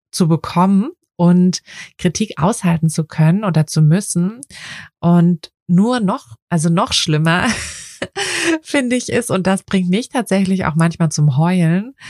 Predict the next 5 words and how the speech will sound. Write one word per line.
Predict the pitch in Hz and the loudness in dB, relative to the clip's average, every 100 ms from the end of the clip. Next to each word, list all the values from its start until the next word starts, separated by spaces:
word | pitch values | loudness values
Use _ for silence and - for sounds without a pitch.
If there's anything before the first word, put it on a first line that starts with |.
| - - - | -16 -16 -4
ähm, | 180 180 175 165 | 2 4 4 2
wenn | 165 170 | 2 2
die | 170 | 0
Kritik | - 170 - - 185 180 - | -2 -4 -2 0 0 -2 -4
nicht | 156 160 180 - - - | 2 2 2 -4 -10 -14